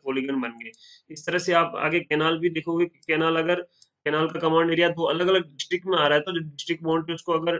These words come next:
divide कर रही है तो उसका अलग-अलग दो polygon बन जाएगा। तो ये आपको तब यूज़ आएगा जब आपको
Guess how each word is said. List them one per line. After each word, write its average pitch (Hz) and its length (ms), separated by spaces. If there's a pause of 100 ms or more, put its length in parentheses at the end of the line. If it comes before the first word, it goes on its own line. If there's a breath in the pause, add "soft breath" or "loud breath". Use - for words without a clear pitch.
divide 156 360
कर 151 120
रही 139 120
है 147 80
तो 185 120
उसका 180 320
अलग-अलग 156 460
दो 214 180 (120)
polygon 147 400
बन 123 140
जाएगा। 113 340 (380 soft breath)
तो 165 60
ये 165 180
आपको 175 280 (100)
तब 202 180
यूज़ 185 240
आएगा 151 240
जब 165 200
आपको 151 240